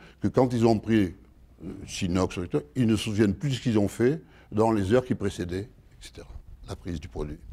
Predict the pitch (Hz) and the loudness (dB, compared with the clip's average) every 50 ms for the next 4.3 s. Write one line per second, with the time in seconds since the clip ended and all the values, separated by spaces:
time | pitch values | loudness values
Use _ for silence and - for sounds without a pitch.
0 | - - - - - - - - - - - - - - - - - - - - | -16 -16 -18 -18 -20 -20 -20 -20 -20 -20 -20 -18 -18 -18 -18 -18 -18 -18 -18 -16
1 | - - - - - - - - - - - - - - - - - - - - | -16 -18 -18 -18 -18 -18 -18 -16 -16 -16 -16 -16 -16 -16 -14 -16 -16 -16 -16 -16
2 | - - - 123 139 160 185 208 233 240 240 - - 131 127 127 127 123 131 123 | -16 -2 4 6 6 8 8 6 6 4 2 2 2 4 6 6 8 8 8 8
3 | 117 107 123 156 170 156 143 135 131 139 160 165 117 113 107 117 135 135 131 151 | 8 8 8 6 8 8 8 8 8 8 4 0 0 2 6 6 6 6 6 4
4 | 143 - 131 120 123 | 4 6 8 10 12